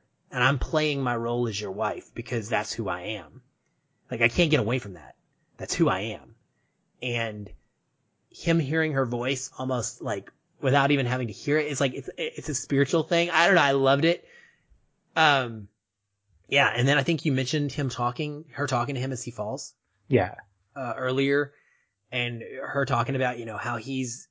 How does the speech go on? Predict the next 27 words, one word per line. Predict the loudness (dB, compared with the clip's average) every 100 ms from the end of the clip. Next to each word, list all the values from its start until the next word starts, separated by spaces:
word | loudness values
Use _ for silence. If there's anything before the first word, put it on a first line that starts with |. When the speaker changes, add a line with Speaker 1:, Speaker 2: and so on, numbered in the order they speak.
| _
Speaker 1:
she's | -4 -2 -2 -4
there | -4 -2 -2
in | -4
that | -8
cold | -4 0 0 2
darkness | 0 -2 -6 -4
with | -4
him, | -2 -2 -2 -2
that |
he's | -6 -6
not | -2 -2 -2
really | -2 -2
alone. | -4 -6 -6 -6
And | -6 -6
she | -6
tells | -2 -2 0
him | -2
that | -6
story | -8 -4 0 0
about | 0 -4
the | -6
power | -4 0 0
going | 0 -2
out | -4 -2
in |
their | -2 -2 -4 -12
apartment. | -4 -2 -2